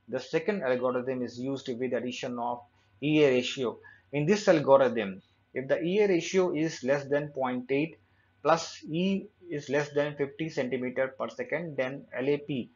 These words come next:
is considered to be normal or grade one diastolic dysfunction may be there. If E A is more than two, restrictive flow pattern, and high L A P or grade three diastolic dysfunction is said to be present.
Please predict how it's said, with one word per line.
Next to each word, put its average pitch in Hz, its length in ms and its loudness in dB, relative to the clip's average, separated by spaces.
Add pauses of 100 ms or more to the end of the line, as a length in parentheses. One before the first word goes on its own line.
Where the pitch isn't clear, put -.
(320)
is - 180 -8
considered 143 560 0
to 127 80 -2
be 139 180 -4
normal 120 480 -2
or 117 160 2
grade 143 240 0
one 131 300 -4
diastolic 120 420 -6
dysfunction 120 480 -8
may 110 120 -6
be 104 100 -10
there. 98 240 -8 (1120)
If 139 240 -4
E 196 260 6
A 170 260 8 (380)
is 139 180 0
more 156 240 8
than 170 300 4
two, 110 240 0 (460)
restrictive 151 460 -2
flow 131 160 4
pattern, 107 360 -2
and 123 160 -2
high 160 300 8
L 143 120 4
A 135 80 2
P 156 340 -4 (260)
or 127 180 2
grade 151 300 0
three 160 160 0
diastolic 131 420 2
dysfunction 127 360 -6
is 123 140 -10
said 123 180 -4
to 127 60 -6
be 117 80 -4
present. 104 440 -10